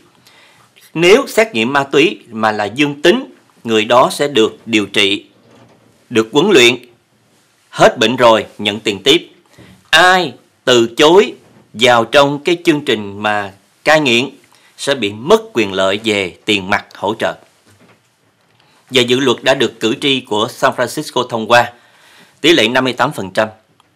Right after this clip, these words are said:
Bây giờ, San Jose, San Jose,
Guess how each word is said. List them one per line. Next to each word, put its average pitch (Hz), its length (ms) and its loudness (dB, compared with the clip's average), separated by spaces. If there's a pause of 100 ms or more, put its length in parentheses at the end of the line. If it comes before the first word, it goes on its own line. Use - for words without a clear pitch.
(340)
Bây 220 140 4
giờ, 160 100 4 (1040)
San 185 320 0
Jose, 170 380 0 (160)
San 143 240 -4
Jose, 131 300 -4